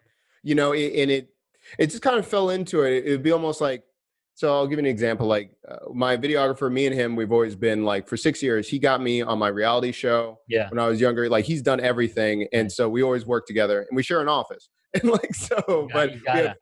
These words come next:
Speaker 2: you gotta
Speaker 1: Yeah.
Speaker 2: have somebody. Mm-hmm.
Speaker 1: And, and the great thing is he has his own business. I have my own.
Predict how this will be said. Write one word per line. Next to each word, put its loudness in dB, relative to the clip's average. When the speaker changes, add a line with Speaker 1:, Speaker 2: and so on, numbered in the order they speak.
Speaker 2:
you -10
gotta 0
Speaker 1:
Yeah. 0
Speaker 2:
have -14
somebody. -14
Mm-hmm. -20
Speaker 1:
And, 0
and 0
the -2
great 0
thing -4
is -2
he 0
has 2
his -6
own 0
business. -2
I 2
have 2
my 2
own. -4